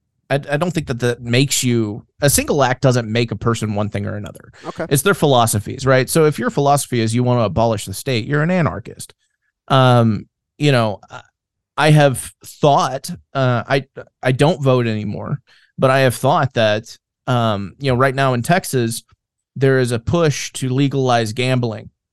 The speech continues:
Speaker 1: in the state. Uh, it would require a constitutional amendment, which would require people voting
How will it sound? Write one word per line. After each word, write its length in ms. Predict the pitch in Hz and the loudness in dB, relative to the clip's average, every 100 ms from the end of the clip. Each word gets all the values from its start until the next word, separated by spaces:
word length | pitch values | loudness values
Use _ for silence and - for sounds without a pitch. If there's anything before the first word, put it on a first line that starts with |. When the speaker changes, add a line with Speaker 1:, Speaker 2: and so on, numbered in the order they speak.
| - | -6
Speaker 1:
in 100 | 120 | -4
the 100 | 107 | -2
state. 380 | - 98 - - _ _ _ _ _ _ _ _ | -4 -8 -10 -20 _ _ _ _ _ _ _ _
Uh, 280 | 117 113 110 | -2 0 0
it 100 | 151 | 2
would 160 | 147 135 | 4 4
require 420 | 135 - 175 165 | 0 0 0 0
a 60 | 135 | -2
constitutional 800 | - 175 202 165 170 160 147 131 | -2 -4 -4 -2 -2 0 -2 0
amendment, 440 | 127 143 113 107 | 2 2 0 0
which 200 | 120 - | -2 -2
would 100 | 139 | -8
require 480 | 123 - 160 180 175 | -8 -4 -4 -2 -2
people 400 | - 165 143 120 | -2 -2 0 2
voting 480 | 120 135 110 98 | 4 4 2 -6